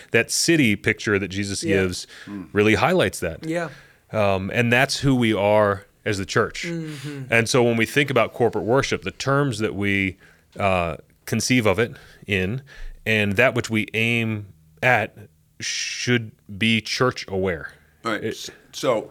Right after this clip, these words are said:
Speaker 3: can I interrupt
Speaker 2: Mm.
Speaker 3: you?
Speaker 1: Please.
Speaker 3: So w-, what are the implications of that? I, I, th-, I'm, I think everybody's tracking.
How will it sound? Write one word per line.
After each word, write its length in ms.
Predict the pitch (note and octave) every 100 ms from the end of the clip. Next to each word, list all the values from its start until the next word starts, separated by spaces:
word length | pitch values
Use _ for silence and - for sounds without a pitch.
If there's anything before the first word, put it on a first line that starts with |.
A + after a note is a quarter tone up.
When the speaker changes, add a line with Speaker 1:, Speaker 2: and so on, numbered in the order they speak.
| - _ -
Speaker 3:
can 100 | B2+
I 80 | A#2+
interrupt 240 | B2 C3+
Speaker 2:
Mm. 40 | C3+
Speaker 3:
you? 140 | - _
Speaker 1:
Please. 380 | - G#2+ F2 - - -
Speaker 3:
So 360 | - - C#3 B2
w-, 360 | A#2 A#2 A2+ - _ - D2 F2 - -
what 260 | C#3 D3+ E3
are 60 |
the 140 | D3 A2+
implications 1040 | D3 D3+ C3+ D#3 D3+ - - - - - _
of 140 | - G2
that? 140 | G2+ -
I, 200 | B2+ C#3+
I, 40 |
th-, 140 | C#3+ -
I'm, 200 | C#3+ E3 - -
I 80 | D3
think 220 | F#3+ D#3+
everybody's 760 | C#3+ G#2 _ - G2 G2 A#2 G#2
tracking. 520 | A#2+ C3 C#3+ F#2